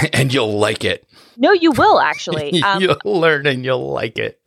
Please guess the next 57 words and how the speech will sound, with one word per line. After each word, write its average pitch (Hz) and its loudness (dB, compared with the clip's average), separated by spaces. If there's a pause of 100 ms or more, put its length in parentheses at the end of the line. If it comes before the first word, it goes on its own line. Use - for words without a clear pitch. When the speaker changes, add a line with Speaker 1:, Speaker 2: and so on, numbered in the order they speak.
Speaker 2:
No, 381 2
you 294 0
will. 392 2
I 262 -4
think 294 -6
you're 294 -6
gonna 262 0
get 214 0
into 240 -2
it. 160 0
I 226 -2
don't 277 -4
know. 220 2
Have 220 -4
you 285 0
used 240 -2
Jupyter 190 0
Notebooks 175 -2
before? 226 -2
Speaker 1:
That's 117 -4
what 139 2
we're 131 0
gonna 123 -2
be 113 -4
using. 113 -6
Uh, 110 0 (420)
th-, 143 -4
that 151 0
was 175 -2
my 170 2
assumption 113 -2
that, 104 -2
that 113 0
that 113 0
was 110 0
what 113 2
we're 110 2
gonna 110 0
be 107 0
using, 101 -2
and 101 -2
I 101 0
was 98 -6
right. 98 -2 (120)
And, 104 -4
uh, 107 -2 (160)
I 104 -2
have 107 -10
not 107 0
used 123 -2
it. 185 2
I 110 2
am 104 0
aware 95 2
of 87 -4
it, 82 -10
though. - -4